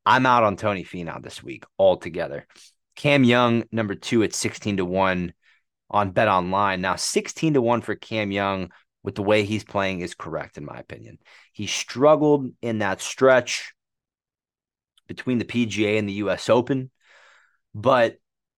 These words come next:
after top finishes at the Deere and at the Open, it's safe to say, uh, Cam Young's back in the saddle, for sure.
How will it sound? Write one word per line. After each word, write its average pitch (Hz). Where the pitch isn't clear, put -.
after 135
top 135
finishes 120
at 104
the 98
Deere 104
and 101
at 90
the 90
Open, 101
it's 90
safe 113
to -
say, 92
uh, 95
Cam 127
Young's 104
back 90
in -
the 64
saddle, 80
for 101
sure. -